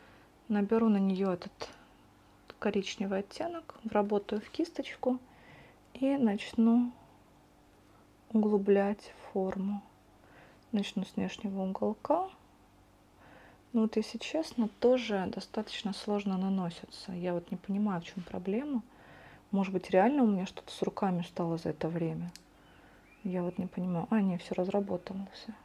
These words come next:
оттенок, хорошо. Это не может не радовать, что оттенок разработался. Наша фуксия практически перекрыта.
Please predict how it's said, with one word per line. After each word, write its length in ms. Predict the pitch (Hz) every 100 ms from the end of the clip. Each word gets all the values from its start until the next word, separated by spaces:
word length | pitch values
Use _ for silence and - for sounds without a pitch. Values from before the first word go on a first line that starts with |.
| 240
оттенок, 480 | 220 - - 254 254 -
хорошо. 640 | - 196 - - 196 220 - - - - - - - -
Это 220 | 214 -
не 100 | 208
может 380 | 208 208 202 -
не 80 | 202
радовать, 320 | 196 196 190
что 220 | - -
оттенок 440 | 190 - 202 190 -
разработался. 920 | 185 190 185 - 185 233 233 - 294 311 - - - - - - - - - - - - - -
Наша 320 | 220 214 -
фуксия 720 | 214 - 233 - - 196 185 190 - - - - - - - - -
практически 580 | - 208 220 202 - -
перекрыта. 640 | - 185 180 - 185 -